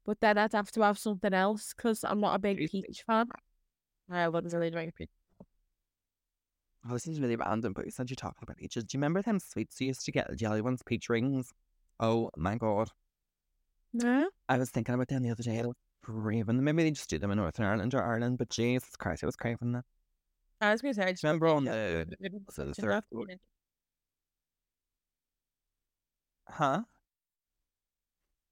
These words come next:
Speaker 3: I was gonna say I just got deja vu, but then I was like, "Oh, did you mention that to me earlier in the week?"
Speaker 2: I think so.
Speaker 3: Got
Speaker 2: Um,
Speaker 3: one, like, a
Speaker 2: well, 'cause,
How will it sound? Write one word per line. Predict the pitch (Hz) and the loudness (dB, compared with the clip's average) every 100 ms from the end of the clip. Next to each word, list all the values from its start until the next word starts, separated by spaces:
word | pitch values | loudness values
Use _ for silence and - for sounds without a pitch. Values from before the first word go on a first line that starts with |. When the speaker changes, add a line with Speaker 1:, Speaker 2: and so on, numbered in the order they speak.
| - | -2
Speaker 3:
I | 202 | 0
was | |
gonna | 185 220 233 | 0 -2 0
say | 185 180 | 2 2
I | 180 | 0
just | - | -2
got | 190 180 | -2 -2
deja | 180 175 175 170 | 0 0 2 2
vu, | 165 175 202 | 2 0 0
but | 180 | 0
then | 180 175 | 0 2
I | 170 | 2
was | |
like, | 175 170 | 2 2
"Oh, | 170 | 2
did | 160 160 | 0 -4
you | 170 | -2
mention | 156 160 196 | -2 -2 -2
that | 190 196 | -2 -2
to | 208 | -2
me | 196 | 0
earlier | 180 175 170 | 0 0 -2
in | 160 | -4
the | |
week?" | 160 - _ _ _ _ _ _ _ _ _ _ _ _ _ _ _ _ _ _ _ _ _ _ _ _ _ 156 | -8 -10 _ _ _ _ _ _ _ _ _ _ _ _ _ _ _ _ _ _ _ _ _ _ _ _ _ _
Speaker 2:
I | |
think | - 95 | -8 -8
so. | - 135 160 _ _ _ _ _ _ _ _ _ _ | -6 -10 -10 _ _ _ _ _ _ _ _ _ _
Speaker 3:
Got | 185 127 | -2 0
Speaker 2:
Um, | 127 | 0
Speaker 3:
one, | 165 | -2
like, | 165 | -2
a | 165 _ _ _ _ 185 _ _ _ _ _ _ _ _ _ _ _ _ _ | -4 _ _ _ _ _ _ _ _ _ _ _ _ _ _ _ _ _ _
Speaker 2:
well, | 123 117 | -8 -6
'cause, | 123 | -8